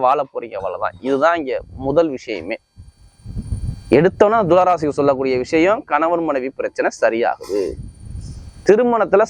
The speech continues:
சந்தோஷமா சுகபோகமா இருக்க போறாங்க திருமண தம்பதிகள். காதல் திருமணம் சக்சஸ், இரண்டாவது திருமணம் சக்சஸ். அதே மாதிரி பாருங்க, நிறைய பேர்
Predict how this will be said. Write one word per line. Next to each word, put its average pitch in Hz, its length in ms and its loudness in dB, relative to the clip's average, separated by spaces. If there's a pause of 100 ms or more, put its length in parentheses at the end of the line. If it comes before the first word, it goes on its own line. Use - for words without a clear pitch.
சந்தோஷமா 175 720 2 (120)
சுகபோகமா 165 840 0
இருக்க 139 180 -4 (160)
போறாங்க 107 280 -2 (140)
திருமண 131 280 0 (220)
தம்பதிகள். 127 680 0 (1200)
காதல் 220 460 4
திருமணம் 185 380 4 (100)
சக்சஸ், 190 440 2 (140)
இரண்டாவது 170 440 4
திருமணம் 143 360 -8 (100)
சக்சஸ். 120 600 -4 (1200)
அதே 120 180 6
மாதிரி 214 180 4
பாருங்க, 202 200 2 (120)
நிறைய 190 260 4 (100)
பேர் 202 160 0